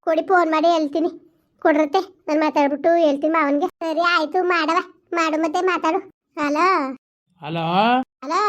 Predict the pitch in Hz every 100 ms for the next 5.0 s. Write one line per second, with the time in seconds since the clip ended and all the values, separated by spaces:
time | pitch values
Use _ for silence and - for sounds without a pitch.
0 | 330 294 302 359 440 508 480 370 359 466
1 | 427 359 381 480 523 508 - 160 156 151
2 | 139 _ _ - 165 175 180 185 247 277
3 | 247 233 _ _ _ _ - 170 190 202
4 | 214 185 254 247 - 285 294 330 339 349